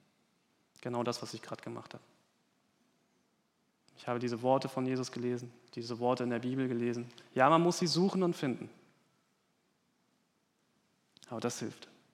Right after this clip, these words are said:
Und ich wünsche dir das, dass du das auch erfährst.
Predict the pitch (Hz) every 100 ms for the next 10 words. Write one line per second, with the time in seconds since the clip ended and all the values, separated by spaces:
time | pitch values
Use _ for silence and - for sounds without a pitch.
0 | _ _ _ _ _ _ _ _ _ _
1 | _ _ - - - 123 - 131 147 143
2 | 117 113 110 - - - _ _ _ _
3 | _ _ _ _ _ _ _ _ _ _
4 | _ _ _ _ _ _ _ _ _ _
5 | _ _ - 123 131 117 120 110 - -
6 | -